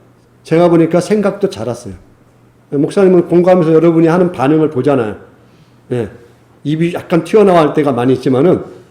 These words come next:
그래도 여러분이 한마디 한마디 할 때, "아, 생각이 자랐구나." 이걸 확인할 수 있단 말이에요.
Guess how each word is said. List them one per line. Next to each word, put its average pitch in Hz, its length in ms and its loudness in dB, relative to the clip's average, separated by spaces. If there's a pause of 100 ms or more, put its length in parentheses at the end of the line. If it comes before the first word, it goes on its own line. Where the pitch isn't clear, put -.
(300)
그래도 180 440 2
여러분이 165 360 2
한마디 185 440 0
한마디 175 320 0
할 165 120 -2
때, 208 260 0 (460)
"아, 127 460 -6 (300)
생각이 185 720 0 (840)
자랐구나." 139 680 -2 (340)
이걸 127 160 -10
확인할 160 320 0
수 - 100 -14
있단 113 200 -8
말이에요. 107 360 -6